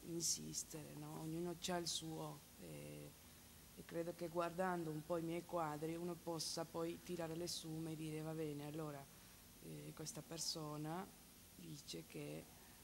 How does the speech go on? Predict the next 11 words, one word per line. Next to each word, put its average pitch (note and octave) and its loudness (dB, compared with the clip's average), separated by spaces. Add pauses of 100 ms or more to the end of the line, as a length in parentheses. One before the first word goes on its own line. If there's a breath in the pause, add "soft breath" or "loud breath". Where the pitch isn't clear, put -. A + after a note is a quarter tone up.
(160)
così, D#3 -2
così, D#3 -2
cos'ha", D3+ -4 (300)
no? D3 -8 (140)
Cioè, D#3 -4
quindi G3 0
io, F#3 4 (420 loud breath)
ehm, D3+ -2 (1600)
insisto G3 4
su E3 -2
certi D#3+ -2